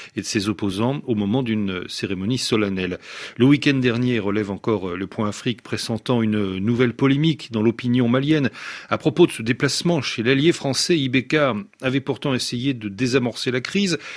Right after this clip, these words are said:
en s'adressant pour la troisième fois, en l'espace de six mois, à la nation dans un discours qui se voulait, euh, pédagogique et de rassemblement,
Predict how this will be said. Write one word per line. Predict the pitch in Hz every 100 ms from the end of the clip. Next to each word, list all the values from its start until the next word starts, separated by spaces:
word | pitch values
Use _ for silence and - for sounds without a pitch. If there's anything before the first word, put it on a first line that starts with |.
| - -
en | -
s'adressant | 127 131 123 143 - 175 190
pour | - 92
la |
troisième | 92 - 127 147 156
fois, | - 170 180 196 -
en | 113
l'espace | 117 - 120 113
de | 107
six | - 120
mois, | 120 135 175 -
à |
la | 113
nation | 110 107 - 131 135 170
dans | 123 104
un | 107
discours | 104 - 143 147
qui | -
se | - 113
voulait, | 101 104 120 107
euh, | 90 - -
pédagogique | 120 110 117 127 123 190 - -
et |
de | 107 104
rassemblement, | 113 117 127 113 110 139